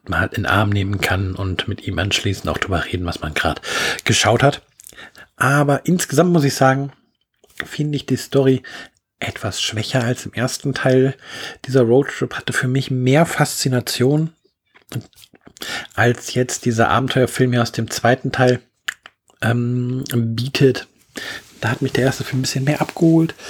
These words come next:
Aber Überflieger zwei ist dabei aber jetzt immer noch kein schlechter Film, ist immer noch ein solider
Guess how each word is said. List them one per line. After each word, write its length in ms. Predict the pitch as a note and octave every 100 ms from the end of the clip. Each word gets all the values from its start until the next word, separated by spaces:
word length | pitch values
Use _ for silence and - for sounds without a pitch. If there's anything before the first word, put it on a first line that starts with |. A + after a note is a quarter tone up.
| - - - -
Aber 120 | -
Überflieger 480 | C#3+ D3 - C3+ B2
zwei 400 | - B2+ C3+ D3
ist 320 | C#3+ B2 -
dabei 240 | A2+ A#2+ A#2
aber 140 | A2+
jetzt 240 | A2+ - -
immer 220 | C#3 A#2
noch 200 | A2+ -
kein 180 | C3 A#2+
schlechter 400 | - B2+ - A2
Film, 300 | - C#3+ C3
ist 160 | -
immer 180 | A#2+ B2
noch 280 | A#2 - C3+
ein 220 | B2+ A#2
solider 580 | G#2+ A#2 D#3+ E3 C#3+